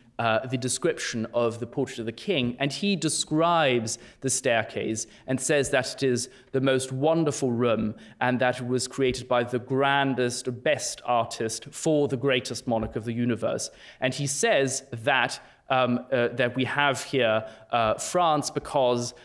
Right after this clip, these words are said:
uh, the French are obviously the most distinguished, uh, um, nation of Europe. So again, it's all about supremacy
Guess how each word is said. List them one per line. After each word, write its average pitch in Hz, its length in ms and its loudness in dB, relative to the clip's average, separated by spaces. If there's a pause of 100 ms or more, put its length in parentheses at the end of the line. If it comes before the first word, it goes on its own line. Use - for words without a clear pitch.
(140)
uh, 120 280 2
the 120 140 0
French 139 560 2
are 120 440 2
obviously 120 760 0 (160)
the 139 80 0
most 135 340 2
distinguished, 135 960 0 (260)
uh, 120 240 4 (100)
um, 104 480 -2
nation 127 600 0 (120)
of 110 480 0
Europe. 120 480 0
So 160 160 0
again, 156 280 2
it's 135 140 -2
all 185 300 2
about 123 500 -2
supremacy 123 760 -2